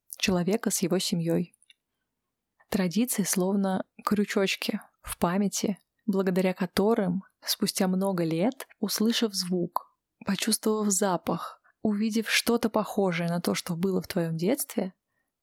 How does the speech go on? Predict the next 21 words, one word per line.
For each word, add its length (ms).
ты 100
переносишься 840
мгновенно 760
в 40
те 180
времена, 580
вспоминаешь 880
те 280
эмоции, 600
которые 420
испытывал 600
тогда, 600
когда 280
ты 120
был 200
маленьким, 600
и 140
мир 260
казался 460
тебе 260
огромным, 680